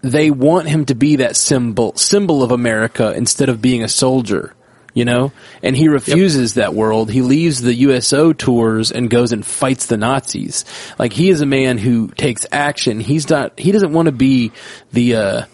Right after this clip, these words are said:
Speaker 1: the billboard for what it is to be an American or what it is. Like, he doesn't wanna be the symbol. He wants to be the man who goes out and punches Nazis. And, uh,
Speaker 2: Always punch Nazis.
Speaker 1: uh, so they, yeah,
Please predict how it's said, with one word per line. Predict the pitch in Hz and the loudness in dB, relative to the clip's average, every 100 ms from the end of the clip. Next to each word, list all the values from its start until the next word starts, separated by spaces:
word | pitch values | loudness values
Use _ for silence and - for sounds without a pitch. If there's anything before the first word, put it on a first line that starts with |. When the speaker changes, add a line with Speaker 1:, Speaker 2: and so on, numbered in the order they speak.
| _ _ _ _ | _ _ _ _
Speaker 1:
the | 120 117 | -4 0
billboard | 107 135 117 117 107 101 101 - _ | 0 0 0 -2 0 -2 -6 -14 _
for | - - 123 110 | -6 -2 0 2
what | 123 127 | 2 2
it | 123 | 2
is | 117 | 0
to | - | -2
be | 113 | -2
an | 104 | -2
American | 107 113 107 - 107 | -2 0 -2 -2 -4
or | 104 | -2
what | 120 | 0
it | 117 | 0
is. | 113 - | -2 -2
Like, | 123 113 | -2 0
he | 180 | 0
doesn't | 170 135 | 0 0
wanna | 139 | 0
be | 120 | -2
the | 104 | -4
symbol. | - 123 110 98 | -2 -2 -2 -4
He | 98 123 | -2 -2
wants | 123 - | -2 -2
to | 113 | -2
be | 113 110 | 0 0
the | 101 | -2
man | 104 113 107 92 95 | -2 -2 -4 -6 -8
who | 110 98 - - - - | -6 -6 -8 -18 -20 -2
goes | 123 113 | 0 2
out | 107 | -2
and | 98 | -4
punches | - 104 - 107 | -6 -6 -6 -4
Nazis. | 104 101 - 98 - - - - - - | -4 -4 -6 -6 -8 -10 -18 -20 -14 -4
And, | 113 110 101 | -4 -2 -2
uh, | 90 - - | -2 -4 -8
Speaker 2:
Always | 135 143 156 165 | -4 -2 -2 -2
punch | - 135 127 - | -6 -10 -10 -10
Nazis. | - 196 - 117 107 - - - _ _ - - | -6 -6 -8 -12 -12 -14 -14 -18 _ _ -16 -14
Speaker 1:
uh, | 147 151 131 - | -12 -12 -12 -6
so | - 110 | -4 -2
they, | 120 147 | -2 -2
yeah, | 170 - 196 | -4 -4 -4